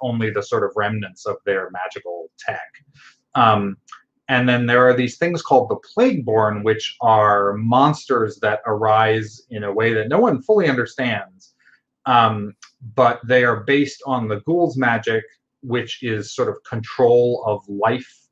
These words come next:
and biology. Um, and so they can take living things apart and add their pieces to themselves.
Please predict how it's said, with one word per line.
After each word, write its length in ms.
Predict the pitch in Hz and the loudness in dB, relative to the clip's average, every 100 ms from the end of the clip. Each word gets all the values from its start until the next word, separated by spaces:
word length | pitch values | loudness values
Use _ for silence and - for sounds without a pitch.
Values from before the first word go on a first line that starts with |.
| - | -10
and 480 | 104 101 98 95 - _ _ _ _ - | -6 -6 -8 -12 -18 _ _ _ _ -6
biology. 920 | 110 107 107 117 151 160 196 226 226 _ _ _ _ _ | 2 4 4 6 4 4 2 0 -4 _ _ _ _ _
Um, 360 | 135 120 110 104 - | 2 4 4 -2 -4
and 180 | 113 110 | -4 -2
so 640 | - 123 117 110 110 104 - _ 117 107 | 2 4 6 4 2 -2 -8 _ -10 2
they 480 | 123 120 120 113 110 - | 4 4 2 -4 -8 -8
can 360 | 123 107 101 - _ | -4 -4 -6 -12 _
take 400 | - 175 165 - | -2 0 0 0
living 400 | 151 151 143 131 | 2 2 2 0
things 240 | 139 135 | 0 0
apart 480 | 107 101 - 135 151 - | 0 -2 2 2 2 -2
and 180 | 117 110 113 | -6 -4 -2
add 500 | 110 110 117 117 104 _ _ _ | 2 2 0 -4 -12 _ _ _
their 260 | 117 117 101 - | 2 4 2 -2
pieces 640 | - 147 - 160 160 - | -4 -4 -2 -4 -4 -8
to 80 | 139 | -8
themselves. 960 | 117 101 98 - 113 127 175 180 - | -6 -6 -6 0 2 2 -2 -12 -20